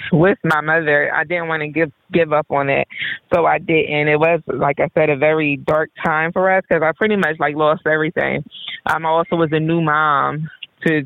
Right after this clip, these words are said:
two children. I just had one and was pregnant with the other one. So I also was dealing with, like, you know, spouts of postpartum and things of that nature. But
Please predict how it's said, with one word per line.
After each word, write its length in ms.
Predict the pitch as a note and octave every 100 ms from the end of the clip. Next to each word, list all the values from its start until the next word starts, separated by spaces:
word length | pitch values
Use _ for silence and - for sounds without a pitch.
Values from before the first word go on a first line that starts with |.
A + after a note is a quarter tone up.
| -
two 120 | A#3+ A3+
children. 500 | F#3 D#3 C#3 C#3+ D3
I 240 | D3+ D3+
just 320 | - F3+ E3
had 240 | G#3+ E3+ D3
one 400 | C#3+ D#3 D3+ D3+
and 240 | C#3+ C3
was 160 | C#3+ D3 F3+
pregnant 300 | D#3+ D#3 D3
with 80 |
the 120 | - D#3
other 180 | C#3+
one. 160 | C3 C3 - - - - - -
So 60 | D#3
I 80 |
also 260 | D3+ D#3 D#3
was 120 | D3 -
dealing 260 | D#3+ D#3+ D3
with, 160 | C#3+
like, 220 | C#3 C#3+ -
you 100 | C#4
know, 220 | D#3 D#3 -
spouts 280 | - D#3+ D#3+ D3
of 260 | D3 E3 - -
postpartum 800 | E3 - - E3 D#3 D3+ D3+ D3
and 100 | C#3+
things 280 | D#3 D#3 D3
of 140 | C#3
that 200 | D3 B2+
nature. 400 | D3 D3+ D3 C#3
But 320 | C3+ C#3 C#3